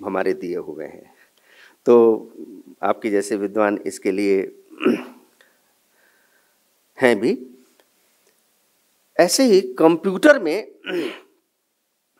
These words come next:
कंप्यूटर में जो नंबर सिस्टम काम करता है वो नंबर सिस्टम कहलाता है बाइनरी नंबर सिस्टम।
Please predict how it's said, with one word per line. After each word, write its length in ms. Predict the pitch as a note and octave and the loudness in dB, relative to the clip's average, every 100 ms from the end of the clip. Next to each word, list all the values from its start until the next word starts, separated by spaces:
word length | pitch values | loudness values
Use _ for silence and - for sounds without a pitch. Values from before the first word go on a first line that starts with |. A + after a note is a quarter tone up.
| _ _ _ _ _ | _ _ _ _ _
कंप्यूटर 540 | F3+ D4+ G3 G3+ B3+ A#3+ | -4 -2 -4 4 4 4
में 200 | A#3+ A3 | 0 2
जो 380 | A#3+ A#3+ - - | 0 0 -8 -8
नंबर 340 | A#2 C#3 C4 | 0 4 4
सिस्टम 340 | C4+ A#3+ A3+ G#3 | 4 -2 -4 -2
काम 220 | F3+ F#3+ | -2 -2
करता 340 | F#3 C#3+ E3+ | -4 -4 -4
है 120 | E3+ | -2
वो 120 | F3+ D#3+ | 0 2
नंबर 360 | C#3+ D3 F3+ | 2 2 0
सिस्टम 400 | F#3 E3+ - E3+ | -2 -8 -4 -4
कहलाता 500 | E3+ D3 C3 B2+ D3+ | -4 -4 -2 -2 -2
है 260 | E3 A#2 - | -6 -6 0
बाइनरी 500 | C3 C3+ C3 C#3 D3+ | 2 4 2 4 2
नंबर 240 | A2 G#2 | 2 -2
सिस्टम। 420 | - G2 - - | -6 -10 -10 -14